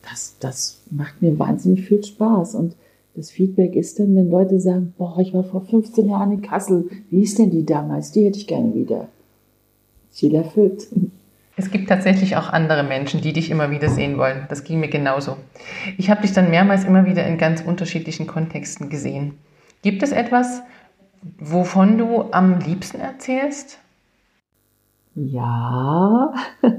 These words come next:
Speaker 1: ich verehre ja, wenn man das so sagen kann, die Brüder Grimm sehr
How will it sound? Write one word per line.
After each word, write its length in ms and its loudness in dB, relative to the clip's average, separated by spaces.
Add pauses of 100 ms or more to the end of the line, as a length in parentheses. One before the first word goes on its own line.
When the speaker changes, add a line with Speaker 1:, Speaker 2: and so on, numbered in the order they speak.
(480)
Speaker 1:
ich 220 -4
verehre 600 6
ja, 260 4
wenn 140 2
man 140 0
das 180 -2
so 80 0
sagen 320 0
kann, 240 -6
die 80 -10
Brüder 380 -2
Grimm 420 -2
sehr 480 2